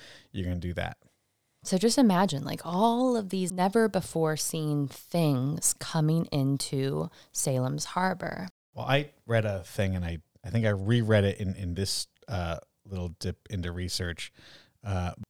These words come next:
Speaker 1: so imagine the wharves here in Sa-, hundreds of wharves. So if you've been to Salem, and again, we've mentioned this before, you've got, like, one big one and, like,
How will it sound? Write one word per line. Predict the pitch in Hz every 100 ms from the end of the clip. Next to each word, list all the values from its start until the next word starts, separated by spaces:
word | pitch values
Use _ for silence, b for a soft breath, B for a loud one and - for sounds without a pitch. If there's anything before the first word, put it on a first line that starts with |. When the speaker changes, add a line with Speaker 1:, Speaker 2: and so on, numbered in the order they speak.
| _
Speaker 1:
so | - - 113
imagine | 101 113 123 117 101 92 -
the | 92 98
wharves | 95 120 120 90 -
here | - 110 95
in | 85
Sa-, | 107 -
hundreds | - 143 147 85 - - -
of | 98
wharves. | 85 - - - - B B B
So | -
if |
you've | 90
been | 107
to | 127
Salem, | - 120 117 90
and |
again, | 92 104 95
we've | 87
mentioned | 101 95 101
this | -
before, | 98 95 90 85 b b b
you've | - 98
got, | 101
like, | 98 95 - _ - 98
one | 98 113 123
big | 110 113 101
one | 107 104
and, | 98
like, | 90 90 -